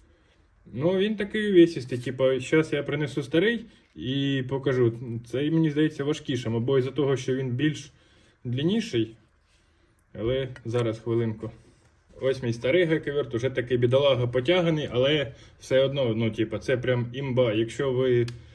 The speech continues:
ще не придбали, то обов'язково придбайте собі. Шмалить просто, як будь здоров. Але єдиний мінус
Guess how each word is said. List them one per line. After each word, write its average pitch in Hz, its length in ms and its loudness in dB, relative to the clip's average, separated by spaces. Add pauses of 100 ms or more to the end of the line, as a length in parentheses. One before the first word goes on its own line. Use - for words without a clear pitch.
(320)
ще - 180 -2
не 135 100 -2
придбали, 139 460 4
то 131 160 -2
обов'язково 131 560 0
придбайте 120 480 0
собі. 107 340 -4 (880)
Шмалить 170 580 2
просто, 160 360 8 (800)
як 120 180 -4
будь 135 140 -6
здоров. 123 380 0 (140)
Але 175 300 2
єдиний 147 560 4
мінус 175 440 4